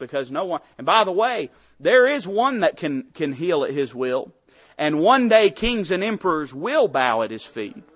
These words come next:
That's not my message, but I thought that was good, didn't you? But, uh, I don't believe in any of that nonsense. But we see people healed all the time in response to prayer.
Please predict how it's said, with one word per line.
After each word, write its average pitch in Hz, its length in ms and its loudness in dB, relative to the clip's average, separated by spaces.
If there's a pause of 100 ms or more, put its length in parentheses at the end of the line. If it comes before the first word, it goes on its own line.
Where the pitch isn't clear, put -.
(960)
That's 127 280 -6
not 135 180 -2
my 123 100 -2
message, 127 480 -2
but 123 100 -2
I 127 100 0
thought 127 220 -4
that 104 180 -2
was 107 140 -18
good, 135 360 -2
didn't 127 200 -10
you? 190 260 -8 (2000)
But, 165 460 2
uh, 131 380 -2 (600)
I - 80 -2
don't 226 160 0
believe 190 220 2
in 160 100 -6
any 156 140 -4
of 143 60 -2
that 135 120 -4
nonsense. 120 960 -10 (720)
But 143 120 -4
we 254 120 0
see 285 220 -6
people 165 340 -6
healed 160 300 -2
all 156 280 -2
the - 60 -18
time 214 420 -10 (220)
in 139 160 -6
response 151 520 -6
to 202 60 -20
prayer. 139 440 -6